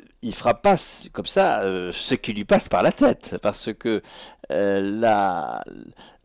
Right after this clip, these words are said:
euh, le travail est forcément collectif. Même quand on est travailleur indépendant, il faut que on, on trouve des,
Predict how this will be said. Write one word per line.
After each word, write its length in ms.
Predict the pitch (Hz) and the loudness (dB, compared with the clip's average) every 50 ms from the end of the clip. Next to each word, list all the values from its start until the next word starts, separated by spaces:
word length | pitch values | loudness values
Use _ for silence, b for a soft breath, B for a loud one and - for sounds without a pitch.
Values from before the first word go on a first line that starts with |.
| - - _ - | -20 -20 _ -8
euh, 340 | - 73 76 60 55 55 73 | -8 -6 -6 -8 -8 -10 -6
le 140 | 101 113 123 | -2 -2 -2
travail 400 | - - 135 135 151 190 196 151 | 0 2 2 2 4 4 4 4
est 60 | 120 | 4
forcément 420 | - 117 95 - - 117 139 165 147 | 2 0 -6 -4 -4 -2 -2 -2 -2
collectif. 560 | - 110 101 120 - - - 220 190 - - | 0 -2 -2 -2 -4 -4 -4 -4 -4 -2 0
Même 160 | 127 123 117 | 0 0 0
quand 280 | - - 110 98 92 - | 0 -2 -2 -2 0 -2
on 40 | |
est 60 | 117 110 | -4 -2
travailleur 400 | - - 92 90 92 95 90 87 | -2 -2 -2 -2 -2 -2 -2 -2
indépendant, 600 | 87 85 87 - - 95 101 127 180 202 180 165 | -2 -4 -4 -4 -4 -4 -2 -2 -2 -2 -2 -4
il 120 | 131 107 | -6 -8
faut 240 | 95 - - 117 120 | -10 -10 -8 -10 -10
que 500 | - _ - 104 95 90 90 90 87 85 85 | -10 _ -6 -6 -4 -4 -6 -6 -8 -10 -10
on, 480 | 82 82 80 82 80 78 69 76 73 - | -10 -10 -12 -12 -12 -14 -14 -14 -12 -10
on 120 | 90 90 | -10 -10
trouve 580 | 82 - - - 160 196 160 110 90 95 95 92 | -10 -10 -6 -6 -4 -4 -4 -6 -6 -4 -4 -4
des, 500 | 82 82 87 82 85 80 80 78 80 | -4 -6 -8 -8 -6 -8 -8 -8 -10